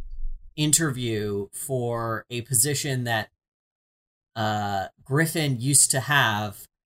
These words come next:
with Justin's now father-in-law, Tommy Smurl.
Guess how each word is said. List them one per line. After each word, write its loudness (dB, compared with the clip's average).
with 0
Justin's 6
now 4
father-in-law, 0
Tommy 2
Smurl. 2